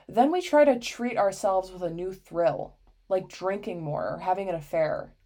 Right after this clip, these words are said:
And when you start looking at this and looking at the people in your life, maybe you could start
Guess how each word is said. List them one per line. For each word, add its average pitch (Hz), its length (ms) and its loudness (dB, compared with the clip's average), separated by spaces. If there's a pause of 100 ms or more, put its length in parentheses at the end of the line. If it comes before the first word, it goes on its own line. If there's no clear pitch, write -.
(140)
And 196 380 4 (300)
when 202 180 0
you 226 60 2
start 277 320 6
looking 226 300 -2
at 180 120 0
this - 180 0
and 165 120 -8
looking 165 260 -4
at 185 100 -2
the 156 100 -2
people 202 360 -4
in 175 80 -2
your 156 100 0
life, 160 520 2 (180)
maybe 185 220 -4
you 320 100 -2
could 262 180 -8
start 226 440 0